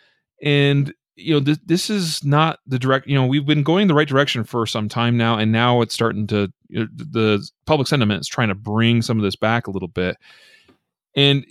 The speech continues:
that's a difficult thing. I mean, imagine, Jacob, most of your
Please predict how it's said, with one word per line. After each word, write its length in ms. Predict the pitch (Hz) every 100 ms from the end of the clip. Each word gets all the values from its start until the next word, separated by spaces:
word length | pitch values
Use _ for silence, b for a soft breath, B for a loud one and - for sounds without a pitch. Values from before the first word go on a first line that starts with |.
| 131
that's 180 | 151
a 60 | 320
difficult 360 | 220 175 - -
thing. 180 | 196
I 40 | 107
mean, 240 | 107 110 - -
imagine, 380 | 139 170 123 107
Jacob, 360 | 104 101 110 113 _ _ _ _ _ _ _ _ 131
most 360 | 143 190 -
of 80 | 175
your 180 | 127